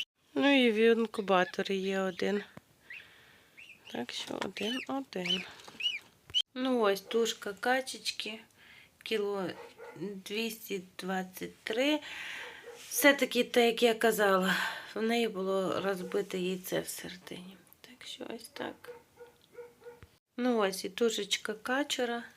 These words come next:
два кілограма, майже два вісімсот. Непоганий результат. Ну, дуже він жирний, дуже такий аж жовтий-жовтий. Я його засмалювала сильно.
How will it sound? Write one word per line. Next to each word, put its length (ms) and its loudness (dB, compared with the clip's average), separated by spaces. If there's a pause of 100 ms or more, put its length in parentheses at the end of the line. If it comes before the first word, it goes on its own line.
(240)
два 260 -2
кілограма, 760 -6
майже 420 -2
два 280 -6
вісімсот. 840 -10 (760)
Непоганий 640 0
результат. 560 -8 (100)
Ну, 220 -2
дуже 300 0
він 240 0
жирний, 420 0
дуже 560 -4
такий 300 -10
аж 380 0
жовтий-жовтий. 840 -6
Я 120 -2
його 220 -6
засмалювала 840 -2
сильно. 420 -8